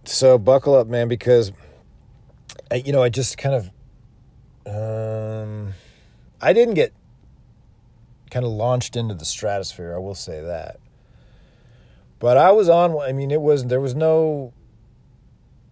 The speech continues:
you know, gracefully just nodding off. It was just like, "All right, bitch, I tricked you again." <laughs>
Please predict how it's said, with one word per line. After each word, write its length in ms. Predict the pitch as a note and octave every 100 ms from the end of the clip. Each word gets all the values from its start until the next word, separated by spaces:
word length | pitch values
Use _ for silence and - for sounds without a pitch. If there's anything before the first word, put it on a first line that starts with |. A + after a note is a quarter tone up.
| _ _ -
you 140 | B2+
know, 140 | A#2+
gracefully 680 | G#2 A2 B2+ C3 A#2+ A2+ A2
just 320 | G2+ G#2 E2
nodding 460 | G2 G#2+ A2 G#2+ G2
off. 340 | G#2 G2 E2
It 100 | F2
was 200 | F#2+ G2
just 220 | F#2 G2 G2+
like, 280 | G2 F#2 _
"All 140 | A2 C3
right, 220 | A#2+ G2+
bitch, 360 | F#2 G2+ - - _ _ _ _ - _ _ _ _ _ _ _ _ -
I 60 |
tricked 280 | F#2+ A#2+ A#2
you 140 | A#2+
again." 440 | B2 A#2+ A#2+ G#2+ G2 F#2+ _ _ _ _ _
<laughs> 80 | -